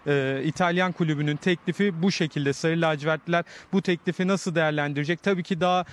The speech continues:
yükseltmeye çalışacaklar ama İtalyanların masaya koyduğu ilk resmi teklif on beş milyon euro artı üç milyon euro da bonuslar şeklinde olacağını belirtelim. Tabii La-,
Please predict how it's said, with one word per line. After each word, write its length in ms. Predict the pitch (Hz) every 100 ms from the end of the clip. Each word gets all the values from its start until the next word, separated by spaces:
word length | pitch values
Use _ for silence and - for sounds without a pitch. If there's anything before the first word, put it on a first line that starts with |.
| - 165
yükseltmeye 560 | 156 - 165 - 175
çalışacaklar 720 | - 165 151 160 143 147 196
ama 280 | 180 160 156
İtalyanların 680 | 165 - 175 165 160 160 165
masaya 380 | 170 165 - 165
koyduğu 360 | 165 151 143 156
ilk 280 | 190 180
resmi 420 | 156 165 - 180 180
teklif 420 | 175 - 175 185 - -
on 260 | 180 196 180
beş 220 | 165 -
milyon 360 | 156 151 147 151
euro 200 | 160 160
artı 340 | 165 160 -
üç 240 | 185 180 -
milyon 320 | 160 151 147
euro 220 | 147 147
da 200 | 170 151
bonuslar 440 | 170 156 - 147 - -
şeklinde 480 | - 175 160 170 165
olacağını 400 | 160 151 170 180
belirtelim. 420 | 175 175 165 180
Tabii 260 | 151 180 180
La-, 200 | 185